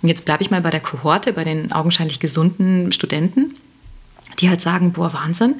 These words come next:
ich bin jetzt da raufgegangen, obwohl ich dachte, dass das nicht geht." Und das gibt einen Adrenalinschub, das, das gibt auch Selbstvertrauen und die werden bei der, bei der nächsten Klausur, wenn sie wieder dieses Angstgefühl haben, bei einer Frage, wo sie meinen, "Oh Gott, das kann ich nicht beantworten",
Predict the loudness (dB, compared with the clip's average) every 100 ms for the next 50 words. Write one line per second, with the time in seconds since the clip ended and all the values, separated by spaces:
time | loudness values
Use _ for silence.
0 | -8 -18 -14 -4 -4 -4 0 4 4 0
1 | -6 -6 -2 -2 -2 -4 -8 -4 0 0
2 | 0 -8 -20 -14 -2 2 2 0 -4 -2
3 | -2 -2 -6 -6 -4 0 2 2 0 -6
4 | -12 _ _ -20 _ 0 2 2 0 -2
5 | -2 -2 0 0 -2 -2 0 2 2 0
6 | -2 -6 -6 -8 -2 -2 0 -4 -2 -2
7 | -2 -2 0 2 4 2 -2 0 0 2
8 | 0 0 -2 -2 0 -2 0 -2 2 2
9 | 2 2 0 0 0 0 -4 -6 -2 0
10 | 0 -6 -4 -4 0 2 2 0 -2 -2
11 | -2 0 2 0 0 -2 -2 -4 -6 -6
12 | -6 -6 0 0 2 0 2 0